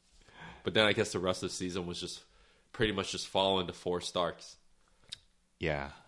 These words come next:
Speaker 2: Um, definitely this guy throws some curveballs at you.
Speaker 1: Mm-hmm.
Speaker 2: Um, more than, more so than anything the world was even prepared for at any point.
Speaker 1: Yeah, yeah, yeah.
Speaker 2: Like, you're following one set of guy, oh,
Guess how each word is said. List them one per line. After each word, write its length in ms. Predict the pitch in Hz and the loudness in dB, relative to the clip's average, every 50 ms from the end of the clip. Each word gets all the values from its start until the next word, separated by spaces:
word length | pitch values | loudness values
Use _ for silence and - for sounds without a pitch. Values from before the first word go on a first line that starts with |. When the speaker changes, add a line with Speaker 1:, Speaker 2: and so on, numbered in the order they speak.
| - - | -10 -6
Speaker 2:
Um, 480 | - 78 76 76 76 76 76 78 80 78 - _ _ _ _ _ _ _ _ _ _ _ _ _ _ _ _ - | -4 -2 -2 -2 -2 -4 -4 -6 -8 -10 -14 _ _ _ _ _ _ _ _ _ _ _ _ _ _ _ _ -10
definitely 400 | - - 90 92 - 120 113 101 87 | -4 -2 -2 0 0 0 0 2 0
this 120 | 85 82 | -2 -4
guy 220 | - 80 78 80 82 | -4 -6 -8 -8 -6
throws 300 | - - 80 80 80 80 | -4 -2 -2 -2 -2 -2
some 120 | - 80 80 | -4 -6 -6
curveballs 560 | - - 82 82 78 - 80 73 73 73 71 69 | -2 -2 -2 -2 0 0 0 0 0 0 -4 -8
at 100 | 64 - | -10 -8
you. 180 | 123 - 175 - - _ _ - _ _ - - - | -8 -6 -8 -8 -8 _ _ -20 _ _ -18 -14 -12
Speaker 1:
Mm-hmm. 540 | - 101 104 98 87 80 - _ - - 76 | -10 -8 -8 -8 -10 -12 -18 _ -12 -6 -6
Speaker 2:
Um, 200 | 76 71 69 71 | -4 -4 -4 -4
more 240 | 76 80 85 87 87 | 0 2 4 4 4
than, 120 | 85 85 - - | 4 0 -2 -2
more 180 | 98 87 85 85 | 0 2 2 2
so 140 | - - 87 | 2 0 0
than 100 | 82 82 78 | 0 0 -2
anything 340 | 80 82 82 - 92 87 78 | -2 -4 -4 -2 -2 -2 -2
the 60 | 76 | -2
world 280 | 71 73 78 78 78 73 | -4 -2 -2 -2 -2 -4
was 120 | 78 - - | -6 -10 -10
even 220 | 90 85 78 82 80 | -10 -8 -6 -6 -6
prepared 340 | - 80 - - 78 73 73 | -6 -8 -8 -6 -6 -6 -6
for 260 | - - 71 65 67 73 - _ - | -6 -8 -8 -8 -8 -12 -16 _ -6
at 100 | - 82 | -4 -2
any 120 | 80 78 78 | -2 -2 -4
point. 360 | - - - 82 71 65 - - _ - | -4 -2 -2 -2 -2 -2 -6 -12 _ -16
Speaker 1:
Yeah, 200 | - 87 82 90 | -14 -8 -6 -4
yeah, 160 | 85 82 85 82 82 | -4 -2 -2 -4 -4
yeah. 80 | 82 - - - - - - - - 71 | -8 -10 -12 -16 -20 -20 -20 -16 -12 -8
Speaker 2:
Like, 280 | 67 67 67 67 - - - - - - - - | -6 -6 -6 -6 -8 -10 -16 -18 -18 -16 -14 -12
you're 100 | 85 80 | -10 -2
following 600 | - - 92 90 90 87 90 87 82 80 78 80 | 2 4 4 4 4 2 2 0 0 -2 0 0
one 140 | 85 87 | 0 0
set 180 | 90 - 90 85 | 0 0 -2 -2
of 60 | 85 80 | 0 0
guy, 180 | 85 80 80 78 | 0 2 2 4
oh, 200 | 76 80 - | 2 2 0